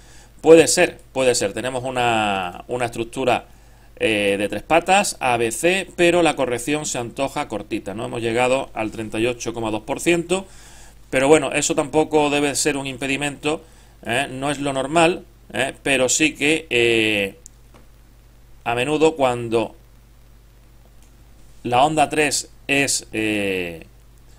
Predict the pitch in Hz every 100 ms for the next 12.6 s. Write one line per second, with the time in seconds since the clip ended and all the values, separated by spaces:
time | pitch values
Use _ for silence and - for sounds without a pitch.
0 | - - - - - - 139 160 147 139
1 | - - - - 110 - 110 - 127 -
2 | 135 - - 117 104 98 101 101 85 -
3 | - - - - 123 139 135 139 139 131
4 | 120 135 135 127 127 123 123 120 120 120
5 | 127 113 107 101 101 104 92 87 85 80
6 | 76 92 98 110 113 110 104 101 101 107
7 | 135 123 - 92 117 101 101 104 117 98
8 | 87 87 90 113 - - - 139 196 202
9 | 165 160 151 139 139 135 131 143 135 123
10 | 110 131 131 165 170 147 143 131 123 -
11 | 135 127 120 113 110 123 120 113 110 110
12 | 110 139 170 165 180